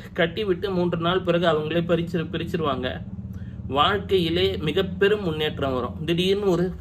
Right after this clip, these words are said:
தொலைபேசி வ-, அழைப்பு வருது, அந்த எடுத்து சென்ற நண்பர் ஆரோக்கியம் மீண்டு விட்டார் என்று ஒரு தகவல். நல்ல ஆரோக்கியத்தோடு அந்த நண்பர் இருக்கிறார் இப்பொழுது. காரணம்,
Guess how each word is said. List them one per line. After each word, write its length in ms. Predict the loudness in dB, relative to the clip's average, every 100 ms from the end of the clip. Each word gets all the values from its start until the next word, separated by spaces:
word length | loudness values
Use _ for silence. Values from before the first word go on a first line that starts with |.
| -4
தொலைபேசி 800 | 2 2 2 -2 0 -2 -2 -4 0
வ-, 200 | 2 4
அழைப்பு 360 | 2 2 0
வருது, 280 | 2 -2 -6 -14 -18 -18 -18 -4
அந்த 440 | 0 2 2 2
எடுத்து 420 | 4 0 2 0 2
சென்ற 300 | 2 2 0
நண்பர் 500 | 0 0 0 -2 0
ஆரோக்கியம் 760 | 4 6 6 4 2 -2 0
மீண்டு 360 | 0 2 2 2
விட்டார் 680 | 0 0 6 6 6 2 -16 -8
என்று 340 | -4 -2 0 2
ஒரு 180 | 0 0
தகவல். 520 | -4 -2 -2 -2 -4 -16 -20 -20 -6
நல்ல 380 | 0 2 2 4
ஆரோக்கியத்தோடு 720 | 6 6 4 2 -2 2 2
அந்த 260 | 2 0 0
நண்பர் 360 | 0 0 0
இருக்கிறார் 460 | 0 -4 -2 0 0
இப்பொழுது. 500 | -4 -4 -2 -2 -6 -12 -18 -20 -2
காரணம், 680 | 2 6 6 4 0 -4